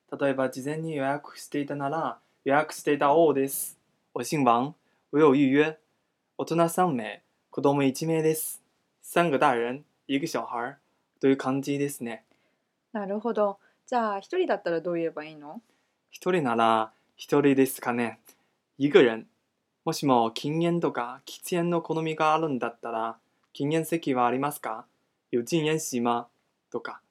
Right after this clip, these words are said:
Speaker 1: 「ここでは喫煙できますか？这里可以吸烟吗？」っていうように聞いてみてもいいよ。じゃあ、中国に行く前の練習として、池袋の中華料理のお店で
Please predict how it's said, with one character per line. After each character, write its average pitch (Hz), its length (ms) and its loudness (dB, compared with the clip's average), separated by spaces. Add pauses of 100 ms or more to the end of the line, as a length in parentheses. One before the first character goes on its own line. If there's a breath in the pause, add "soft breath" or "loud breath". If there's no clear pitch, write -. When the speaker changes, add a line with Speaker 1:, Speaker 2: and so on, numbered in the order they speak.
(400)
Speaker 1:
「こ 151 160 0
こ 185 120 2
で 208 120 4
は 147 240 2
喫 - 240 -14
煙 156 220 -4
で 147 120 -4
き 165 80 -8
ま 165 140 2
す - 100 -16
か？ 110 240 -14 (520)
这 160 140 4
里 123 120 8
可 139 140 0
以 147 60 4
吸 143 240 -2
烟 151 160 4
吗？」 127 240 0 (440)
っ - 20 -20
て 170 80 4
い 175 80 10
う - 20 6
よ 180 200 6
う 135 40 2
に 131 240 2
聞 - 160 -8
い 123 40 -12
て 135 140 0
み 139 120 -2
て 123 120 -4
も 110 160 -8
い 117 180 -4
い 120 40 -16
よ。 110 200 -20 (1120)
じ 139 100 4
ゃ 120 340 10
あ、 117 160 -6
中 220 200 0
国 131 300 -2
に 117 60 0
行 113 80 -6
く 127 80 -4
前 117 240 0
の 113 120 -2
練 117 200 0
習 131 200 -2
と 131 120 0
し - 100 -10
て、 117 260 -4 (380)
池 180 240 4
袋 202 320 2
の 123 100 2
中 131 220 -2
華 151 180 0
料 156 200 4
理 117 100 0
の 113 140 -2
お 113 40 -2
店 113 280 -2
で 113 280 0